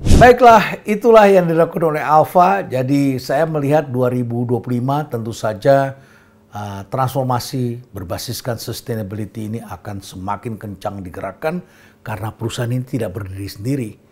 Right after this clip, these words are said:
Semua saling kait-mengkait. Bayangkan ketika kita berada dalam satu ekosistem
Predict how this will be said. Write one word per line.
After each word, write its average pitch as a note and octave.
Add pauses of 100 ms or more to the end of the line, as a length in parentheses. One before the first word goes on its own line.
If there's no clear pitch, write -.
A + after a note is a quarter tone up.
(280)
Semua A2+
saling G#2
kait-mengkait. F2+
Bayangkan A#2 (240)
ketika -
kita B2 (240)
berada A#2
dalam G2
satu F3+ (160)
ekosistem C3